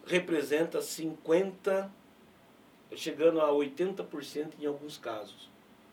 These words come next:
né? É, em cana, em algumas, algumas culturas assim, o custo com a aplicação,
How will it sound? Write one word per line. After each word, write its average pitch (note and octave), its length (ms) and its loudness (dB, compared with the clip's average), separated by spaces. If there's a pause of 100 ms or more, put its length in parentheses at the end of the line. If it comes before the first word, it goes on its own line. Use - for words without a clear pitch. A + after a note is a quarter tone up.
(360)
né? B2 280 2
É, A#2 680 -6
em D3+ 160 -4
cana, C3+ 640 2
em B2 100 -4
algumas, B2+ 920 0
algumas A#2+ 420 -6
culturas A#2 500 -8
assim, C3 440 -8 (520)
o C4 120 -2
custo B3 540 -4
com F#3 340 0
a D3 100 2
aplicação, C#3 840 -4